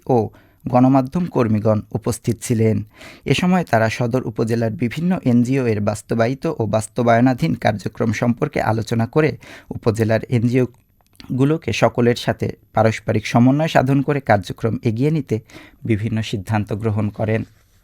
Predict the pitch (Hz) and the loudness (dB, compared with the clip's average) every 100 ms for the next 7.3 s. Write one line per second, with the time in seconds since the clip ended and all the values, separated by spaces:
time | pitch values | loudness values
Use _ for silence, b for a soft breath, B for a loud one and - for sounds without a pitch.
0 | _ _ - - _ _ _ _ _ _ | _ _ -20 -20 _ _ _ _ _ _
1 | _ - _ _ b b b b b b | _ -20 _ _ b b b b b b
2 | b b b b b b - 120 - 175 | b b b b b b 0 2 4 2
3 | 180 180 175 175 175 - - 113 123 117 | 2 2 2 2 -2 -2 0 2 2 4
4 | 113 104 - 110 110 113 110 113 107 110 | 4 4 0 2 2 2 2 0 0 -2
5 | 110 - 120 117 - 127 110 98 92 104 | -4 -2 -2 -2 -6 -6 -2 -2 0 -4
6 | - - 113 104 107 104 101 - 123 - | -6 -6 -4 -4 -6 -6 -8 -8 -10 -10
7 | - 110 110 | -8 -6 -6